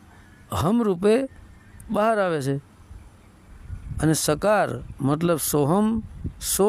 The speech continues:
સ્વરૂપે એ અંદર જાય છે. જેમ કે સો અંદર ને હમ બહાર. સ્થિત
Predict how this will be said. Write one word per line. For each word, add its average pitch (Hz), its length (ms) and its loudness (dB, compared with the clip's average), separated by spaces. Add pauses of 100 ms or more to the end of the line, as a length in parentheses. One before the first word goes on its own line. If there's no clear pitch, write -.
સ્વરૂપે 143 560 2 (1700)
એ 156 120 4 (2250)
અંદર 214 340 2 (1400)
જાય 156 240 2
છે. 151 260 0 (240)
જેમ 156 240 0
કે 170 140 2
સો 190 220 4
અંદર 196 280 2
ને 147 120 2
હમ 165 180 0
બહાર. 160 200 -2 (2750)
સ્થિત - 540 -2